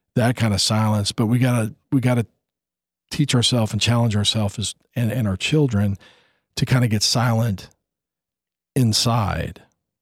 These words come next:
where there's not. And that's, that's really hard. But I think to, to teach that, that, that that's, in that silence is where often we hear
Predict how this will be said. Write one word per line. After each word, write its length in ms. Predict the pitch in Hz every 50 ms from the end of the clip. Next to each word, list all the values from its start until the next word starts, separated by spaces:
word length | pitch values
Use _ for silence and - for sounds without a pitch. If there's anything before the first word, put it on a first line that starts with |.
| _ _ _ _ _ -
where 120 | 117 107
there's 340 | 104 110 107 104 101 92 101
not. 420 | 107 107 101 104 110 107 92 80
And 160 | - - 110
that's, 320 | 110 123 131 - - - - _ _ _ _ -
that's 400 | 107 107 127 - - - - - _ _ _ _ _ _ -
really 320 | 107 107 104 117 123 120 101
hard. 440 | 80 - 98 92 82 - - - - _ _ _ _ _ _ _ _ _ _ _ _ _ _ -
But 100 | 127 110
I 60 | 113
think 220 | 107 127 123 107
to, 140 | - 110 101 - - - _ _ -
to 140 | - 127 117
teach 420 | - - 135 139 135 127 - -
that, 220 | - 127 110 - -
that, 160 | 120 101 -
that 180 | 131 120 104
that's, 340 | - 120 120 127 - - -
in 140 | 98 117 123
that 160 | 117 107 101
silence 640 | - - - 143 143 151 143 139 123 120 113 - -
is 200 | 120 117 - -
where 180 | 110 107 107 104
often 400 | 104 113 117 110 - - 113 117
we 140 | 110 107 98
hear 600 | - - - 120 113 107 107 104 101 101 92